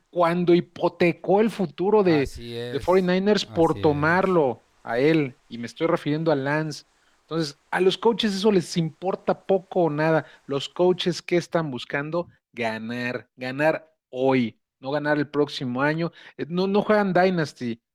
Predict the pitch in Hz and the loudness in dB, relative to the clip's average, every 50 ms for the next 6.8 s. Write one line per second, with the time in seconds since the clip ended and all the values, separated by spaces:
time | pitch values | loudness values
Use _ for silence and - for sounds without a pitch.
0 | _ _ - 160 180 - - 185 - - 185 180 190 190 180 - 170 - - - | _ _ -10 -8 -8 -6 -6 -4 -2 2 2 2 2 2 0 -2 -2 -4 -2 -4
1 | 156 - - - - 165 175 170 170 160 151 - - 131 - 170 170 175 170 151 | -6 -6 -4 -2 2 2 4 4 4 2 2 0 -4 -6 0 2 4 4 4 4
2 | 139 131 - - 139 131 131 131 120 107 95 - - - - _ - - 170 170 | 2 0 -2 -2 -4 -2 -4 -4 -6 -10 -10 -12 -14 -16 -16 _ -14 -12 -8 -8
3 | 156 - _ - - 117 123 160 180 - _ _ _ _ _ _ - - 139 - | -8 -8 _ -12 -12 -10 -8 -8 -8 -10 _ _ _ _ _ _ -16 -16 -16 -16
4 | _ - - _ - 127 190 151 147 151 139 - _ _ _ _ - - - _ | _ -20 -18 _ -6 -4 -2 -2 -2 -4 -8 -14 _ _ _ _ -20 -20 -10 _
5 | - 147 147 151 156 151 - 165 143 170 185 202 190 - - 185 185 190 190 190 | 2 4 4 6 4 4 4 2 2 2 2 2 2 4 4 4 6 6 4 4
6 | 185 - - - 151 147 143 151 175 196 226 220 220 - - | 0 -2 -4 -2 0 2 4 4 4 4 4 2 0 -6 -10